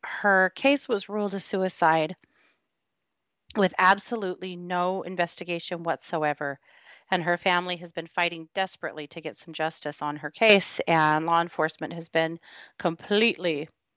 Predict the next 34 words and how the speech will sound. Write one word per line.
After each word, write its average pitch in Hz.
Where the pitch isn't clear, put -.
disengaged 170
and 156
don't 165
really 175
wanna 220
do 240
anything 247
about 165
it, -
even 185
though 190
there's 196
all 214
kinds 302
of 226
evidence 185
that 170
points 196
to 156
some 190
foul 156
play. 135
And 160
so 165
we 175
covered 311
her 247
case 220
and 175
created 185
a 165
call 175
to -
action 180